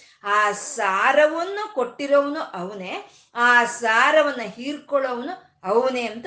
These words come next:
ಲೋಕಸಾರಂಗ ಅಂತಂದ್ರು. ಇವಾಗ ನೋಡ್ತೀವಿ ನಾವು, ಕೆಲವೆಲ್ಲ ಇವಾಗ ಈ ಟಿ ವಿ ರಿ-, ರಿಯಾ ಶೋಸ್ ಎಲ್ಲ ಬರ್ತಾ ಇರುತ್ತೆ, ಸೂಪರ್ ಸಿಂಗರ್ ಅಂತನೋ ಇನ್ನೊಂದು ಮತ್ತೊಂದು ಎಲ್ಲ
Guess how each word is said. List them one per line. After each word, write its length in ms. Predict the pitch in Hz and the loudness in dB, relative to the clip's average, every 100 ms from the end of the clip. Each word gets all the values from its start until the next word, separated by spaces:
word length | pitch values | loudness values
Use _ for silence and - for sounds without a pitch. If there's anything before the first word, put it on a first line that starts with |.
| 294 | -8
ಲೋಕಸಾರಂಗ 840 | 226 233 240 240 208 190 185 180 | -6 -8 -10 -12 -10 -8 -10 -12
ಅಂತಂದ್ರು. 800 | 190 180 175 156 160 151 _ _ _ - - - _ 277 | -12 -12 -16 -20 -20 -20 _ _ _ -20 -20 -20 _ -12
ಇವಾಗ 280 | 214 226 | -10 -10
ನೋಡ್ತೀವಿ 380 | 226 240 240 220 | -10 -10 -10 -12
ನಾವು, 200 | 190 185 | -8 -8
ಕೆಲವೆಲ್ಲ 800 | 185 208 202 202 190 196 196 202 | -10 -10 -8 -8 -8 -10 -12 -6
ಇವಾಗ 380 | 220 196 190 180 | -6 -4 -8 -10
ಈ 100 | 185 | -14
ಟಿ 220 | 202 220 | -14 -16
ವಿ 320 | 220 202 185 | -8 -6 -4
ರಿ-, 500 | 185 180 - - _ | -6 -10 -14 -20 _
ರಿಯಾ 300 | 196 208 202 | -4 0 0
ಶೋಸ್ 480 | 175 - 214 220 - | -2 -8 -10 -10 -8
ಎಲ್ಲ 180 | 208 202 | -6 -6
ಬರ್ತಾ 320 | 190 180 - | -6 -10 -10
ಇರುತ್ತೆ, 280 | 185 175 180 | -10 -10 -12
ಸೂಪರ್ 360 | 175 208 208 196 | -12 -12 -10 -12
ಸಿಂಗರ್ 380 | 190 185 185 165 | -12 -14 -12 -12
ಅಂತನೋ 500 | 175 175 175 180 185 | -16 -14 -14 -12 -14
ಇನ್ನೊಂದು 500 | 185 190 185 185 190 | -14 -14 -14 -12 -12
ಮತ್ತೊಂದು 460 | 180 - 190 190 | -14 -18 -18 -14
ಎಲ್ಲ 160 | 180 | -12